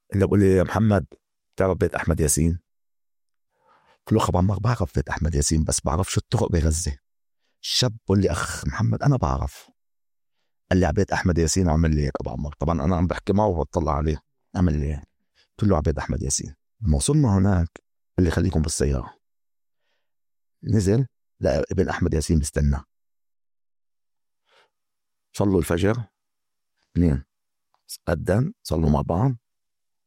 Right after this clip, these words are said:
وطلع، قال لي: "على البيت." لما فتنا البيت، قال لي: "فهم الشاب." طبعا هي رسالة إلي وإله، بس قال لي: "فهم الشاب."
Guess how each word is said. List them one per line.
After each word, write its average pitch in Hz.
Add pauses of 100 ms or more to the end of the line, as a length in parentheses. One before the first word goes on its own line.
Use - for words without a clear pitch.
(460)
وطلع، 90 (220)
قال 87
لي: 85
"على 73
البيت." - (880)
لما 82
فتنا -
البيت، 104 (720)
قال 85
لي: 82
"فهم 78
الشاب." - (180)
طبعا 82 (640)
هي 101
رسالة 107
إلي 113
وإله، 98 (200)
بس - (1000)
قال 95
لي: 87
"فهم 98
الشاب." 87